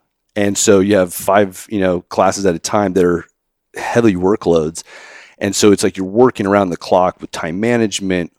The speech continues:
with, uh, and it's not just time management, it's, like, nutrition, it's everything. And, um, having the, the structure to make it through that was, um, was a lot.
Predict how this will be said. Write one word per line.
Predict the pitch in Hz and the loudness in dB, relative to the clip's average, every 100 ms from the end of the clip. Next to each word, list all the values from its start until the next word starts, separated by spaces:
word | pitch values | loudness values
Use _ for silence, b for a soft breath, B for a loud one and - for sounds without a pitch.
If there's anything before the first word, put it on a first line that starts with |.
| - | 0
with, | 92 85 - | 0 0 2
uh, | 85 80 73 B B B - | 2 2 -2 B B B -8
and | |
it's | 107 | -2
not | 160 | 0
just | 135 - | 0 -2
time | 107 | -2
management, | 95 131 85 71 | 0 -2 -4 -8
it's, | - | -6
like, | - - | -8 -10
nutrition, | 67 - - 147 131 - 85 | -12 -8 0 2 2 0 -2
it's | 87 - - - | -4 -8 -8 0
everything. | 113 101 90 85 64 - - | 0 2 -4 -6 -10 -10 -8
And, | 98 98 92 87 B B B B - | -4 -2 -4 -8 B B B B 0
um, | 95 92 87 87 - _ | 2 4 2 -2 -10 _
having | - - 104 107 113 101 | -10 -2 0 2 2 2
the, | 92 87 80 _ | 0 0 -4 _
the | 87 | -4
structure | - - 110 - 87 | -4 2 0 0 -6
to | 87 | -4
make | 95 - | -4 -4
it | - | -8
through | - - 90 | -8 -4 0
that | 113 131 139 - _ _ _ _ | 2 2 0 -4 _ _ _ _
was, | - 101 98 92 87 - - _ _ _ _ - | 0 4 4 2 -2 -6 -8 _ _ _ _ -4
um, | 92 90 85 78 80 - _ _ _ - | 0 0 0 -2 -8 -16 _ _ _ -10
was | 95 101 | -4 0
a | 85 | 0
lot. | 80 98 85 69 | 2 2 2 -2